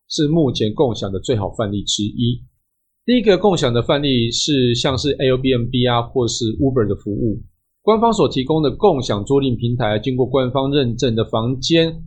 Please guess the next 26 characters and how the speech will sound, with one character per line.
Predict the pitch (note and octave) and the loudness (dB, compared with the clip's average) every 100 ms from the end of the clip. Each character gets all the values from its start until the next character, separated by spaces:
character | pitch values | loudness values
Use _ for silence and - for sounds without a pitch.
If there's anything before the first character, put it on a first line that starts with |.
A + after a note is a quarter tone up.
| - | 0
或 | |
是 | C#3 C#3 | 0 0
车 | B2+ E3 | 0 2
辆 | E3 B2 | 2 0
进 | C#3 | -2
行 | A#2 A2 | -2 -4
服 | A2 | -4
务， | B2 A#2 B2+ - _ | -2 -2 -4 -14 _
这 | - | 0
些 | A3 | 2
房 | - D3 D#3 | 2 0 0
间 | F3 D#3+ | 0 2
啊 | |
或 | D#3+ | 2
车 | E3 E3 | 2 2
辆 | D3+ B2 G#2+ - | 2 0 -2 0
大 | D3 C3 | 2 2
多 | C#3+ | 2
数 | C3 C#3+ | 0 -2
是 | - C3+ A#2 | 0 0 0
私 | - - C#3+ | -2 -2 0
人 | B2+ A2+ | 0 0
所 | A2 | -2
拥 | G2 G2+ | 0 0
有 | G#2+ F#2+ | 0 -2
的。 | F#2 | -6